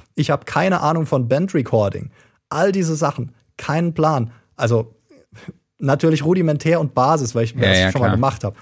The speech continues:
Speaker 1: Aber nicht auf dem Top-Level, ja. Ähm, trotzdem hab ich in dem, was ich kann, jetzt, wie gesagt, äh,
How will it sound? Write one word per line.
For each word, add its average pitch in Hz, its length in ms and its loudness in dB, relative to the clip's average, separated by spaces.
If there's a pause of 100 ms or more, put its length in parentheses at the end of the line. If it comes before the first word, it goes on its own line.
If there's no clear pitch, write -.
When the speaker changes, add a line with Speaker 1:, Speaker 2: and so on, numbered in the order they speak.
Speaker 1:
Aber 120 220 0
nicht 156 180 0
auf 143 160 0
dem 127 140 -4
Top-Level, 104 560 -4
ja. 127 240 0 (440)
Ähm, 127 360 2 (420)
trotzdem 185 720 0 (140)
hab - 220 -2
ich 160 160 -2
in 139 140 -2
dem, 151 180 2
was 135 220 -2 (160)
ich 196 220 -4
kann, 117 400 0 (160)
jetzt, - 360 -2 (220)
wie 139 160 -2
gesagt, 151 480 0
äh, 135 40 -4